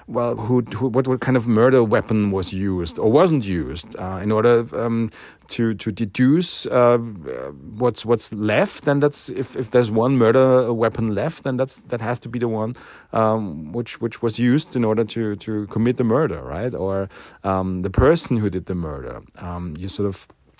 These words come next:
cross out everybody else until you're left with, uh, the only, um, possible, uh, solution. Uh, although you've never really see,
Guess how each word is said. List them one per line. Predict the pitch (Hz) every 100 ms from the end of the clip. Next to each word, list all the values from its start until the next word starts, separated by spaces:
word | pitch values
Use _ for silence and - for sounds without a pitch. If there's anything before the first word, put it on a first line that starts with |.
| _ -
cross | - 110 135 -
out | 107 120
everybody | 120 127 117 107 101
else | 101 190 185
until | 139 131
you're | 120 110
left | 92 107 - -
with, | 107 107 - - - - -
uh, | 104
the | 104
only, | 113 123 160 139 131 123
um, | - 110
possible, | - 117 - 113 110 107 113 120
uh, | 107
solution. | 101 107 143 - 92 87
Uh, | 85 - 92 92 90
although | 117 139
you've | 175 175 139
never | 147 175 185
really | 156 165 156 151 143 - - -
see, | - 190 233 226 202